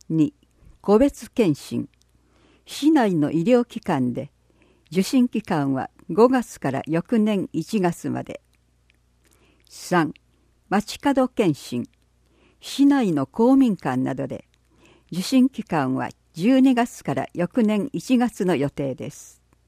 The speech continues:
パートなどの勤務先で健康診断を受診された国保の方へご協力のお願いです。令和六年四月以降の勤務先での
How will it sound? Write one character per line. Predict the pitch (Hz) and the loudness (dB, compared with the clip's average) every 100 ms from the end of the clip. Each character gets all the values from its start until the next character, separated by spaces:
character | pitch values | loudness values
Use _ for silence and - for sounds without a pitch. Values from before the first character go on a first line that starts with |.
| _ _ _ _ _ _ _ _ _ _ _ _ _ _ _ | _ _ _ _ _ _ _ _ _ _ _ _ _ _ _
パ | 254 277 | 0 0
ー | |
ト | - 254 | 2 2
な | 254 | 4
ど | 220 175 | 4 2
の | 147 | 2
勤 | - 208 | 0 0
務 | 220 220 | 2 0
先 | - 208 175 | -2 -4 -2
で | 240 | -4
健 | - 240 254 - | -2 0 0 0
康 | 247 - | -2 0
診 | 247 185 | 0 2
断 | 151 135 | 0 0
を | 139 | -2
受 | 151 | -4
診 | - 208 196 | -2 -2 -2
さ | 196 | -2
れ | 175 | -2
た | 170 165 | -2 -6
国 | - 247 294 | -2 -2 -2
保 | - 151 | 0 0
の | 131 | -2
方 | 131 - 139 | -8 -10 -8
へ | 135 - _ - - - | -10 -14 _ -20 -20 -2
ご | 180 | 0
協 | - 240 226 | 4 2 4
力 | 233 - | 0 -2
の | 180 - | -4 -2
お | 147 | -2
願 | 151 139 135 | -2 -4 -6
い | |
で | 131 139 | -6 -10
す。 | - - _ _ _ _ _ _ _ _ _ _ _ _ _ 170 | -12 -20 _ _ _ _ _ _ _ _ _ _ _ _ _ -2
令 | 262 285 | 2 4
和 | 247 151 | 4 4
六 | 151 - 185 | 0 -2 0
年 | 151 131 | 0 -2
四 | - 202 233 | -6 -2 0
月 | 269 - 247 | 0 -2 -4
以 | - | -2
降 | 175 143 | 0 2
の | 135 120 _ _ _ | 0 -4 _ _ _
勤 | - 262 | 2 4
務 | 285 269 | 4 2
先 | - 233 233 | -2 -4 -2
で | 208 | 0
の | 185 | 0